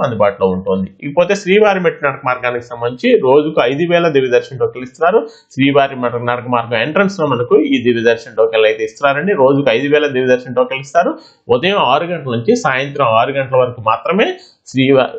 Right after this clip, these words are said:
శ్రీవారి మెట్టు నడక మార్గం భక్తులకు అందుబాటులో ఉంటుంది. భక్తులు ఈ విషయాన్ని గమనించవలసిందిగా కోరుచున్నాను. ఇకపోతే మనకు ఎటువంటి దర్శన టికెట్ లేక ఒకవేళ మీరు తిరు-, తిరుమల, తిరుపతి వచ్చే సమయానికి ఈ సర్వదర్శన టోకెన్లు, దివ్య దర్శన టోకెన్లు అయిపోయినా కూడా ఎటువంటి ఇబ్బంది లేదు.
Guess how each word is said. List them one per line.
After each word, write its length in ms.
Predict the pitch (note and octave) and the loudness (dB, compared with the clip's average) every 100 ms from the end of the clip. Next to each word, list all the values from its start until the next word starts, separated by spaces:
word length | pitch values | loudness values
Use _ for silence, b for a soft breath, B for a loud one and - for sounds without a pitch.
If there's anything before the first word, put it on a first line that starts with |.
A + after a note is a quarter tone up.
| - | -4
శ్రీవారి 380 | D3 D#3 D3+ C3 | 2 4 2 2
మెట్టు 220 | A#2+ A#2 | -2 -2
నడక 240 | A2+ A2 A2 | -4 -2 -2
మార్గం 260 | A2 F3 G3+ | -2 0 0
భక్తులకు 460 | A#2 B2 A#2+ A#2+ | -2 -2 -2 0
అందుబాటులో 440 | D3 A#2+ A#2 A2+ A2 | 0 2 0 2 0
ఉంటుంది. 320 | A2+ C#3+ F3+ B3 | 2 2 2 2
భక్తులు 320 | A#2+ - D3+ G#3 | 0 0 2 4
ఈ 140 | C3 B2 | 4 2
విషయాన్ని 360 | B2 A#2 A#2+ C4+ D#3 | 0 -4 -4 -4 -4
గమనించవలసిందిగా 720 | A2+ G#2 G2+ G2+ A2+ A#2+ A#3 E4+ - | -6 -8 -16 -16 -6 0 2 2 0
కోరుచున్నాను. 500 | A2 A2 G#2+ G2+ G2+ - D3 | -2 -2 -8 -8 -8 -4 -2
ఇకపోతే 300 | - E3 D#3 | 2 0 2
మనకు 280 | C#3+ C#3+ A3 | 0 2 4
ఎటువంటి 380 | C#3+ D3 F#3 E3+ D3 | 4 2 0 2 0
దర్శన 220 | D3+ C#3+ | -2 -4
టికెట్ 260 | B2+ B2 B2 | -4 -2 0
లేక 140 | A#2 A#2+ | 0 0
ఒకవేళ 320 | A#2 C3 C3+ C3 | 2 2 2 -4
మీరు 140 | - | -6
తిరు-, 260 | C3+ C3 B2+ B B - | -2 -2 -6 B B -2
తిరుమల, 340 | D3+ D3+ D#3 | 0 2 2
తిరుపతి 400 | E3 D#3 C#3 C#3+ | 2 0 0 0
వచ్చే 220 | D#3+ B2+ B2 | 0 0 0
సమయానికి 500 | B2 B2 A#2+ B2+ G#3 C#3+ | 0 0 0 0 0 0
ఈ 20 | |
సర్వదర్శన 560 | B2 A#2 B2+ C3 - C3 | 0 0 2 0 -2 -6
టోకెన్లు, 300 | B2+ C#3 F#3+ A#3+ | -4 0 0 2
దివ్య 180 | B2 A#2+ A2+ | 2 2 0
దర్శన 180 | A2 B2 | -4 -4
టోకెన్లు 280 | A2 A2+ A2+ G#2+ | -2 0 0 -2
అయిపోయినా 340 | A2+ B2 B2+ | 0 0 2
కూడా 240 | B2 D#3+ E4 B B - | 2 2 0 B B -8
ఎటువంటి 340 | B2 A#2 A2 A2 | -2 0 0 0
ఇబ్బంది 280 | G#2+ C3+ C#3 | 0 0 0
లేదు. 160 | C3+ B3+ | 0 2